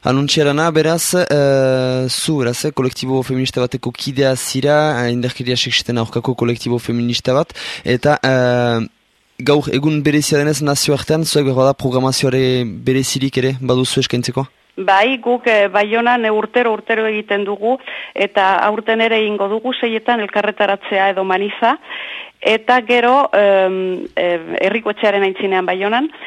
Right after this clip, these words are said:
Speaker 2: eta gero badugu filme bat, eh, Miarritz, eh, Royal, eh, salan, eh, Une fiancé afgane, eh, bederatzietan. Hori,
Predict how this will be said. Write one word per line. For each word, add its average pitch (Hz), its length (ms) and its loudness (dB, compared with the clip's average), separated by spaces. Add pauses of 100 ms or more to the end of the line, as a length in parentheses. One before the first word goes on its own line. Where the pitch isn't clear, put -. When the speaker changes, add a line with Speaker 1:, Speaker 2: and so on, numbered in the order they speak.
(200)
Speaker 2:
eta 208 320 0
gero 240 200 0
badugu 233 360 2
filme 226 400 0
bat, 220 240 2
eh, 214 80 2
Miarritz, 202 540 -2
eh, 190 380 2
Royal, 190 480 0
eh, 180 260 0 (120)
salan, 208 440 0 (340)
eh, 185 480 2
Une 214 280 -2
fiancé 214 440 -2
afgane, 185 720 0 (240)
eh, 175 280 -2
bederatzietan. 175 840 -2 (440)
Hori, 185 260 -6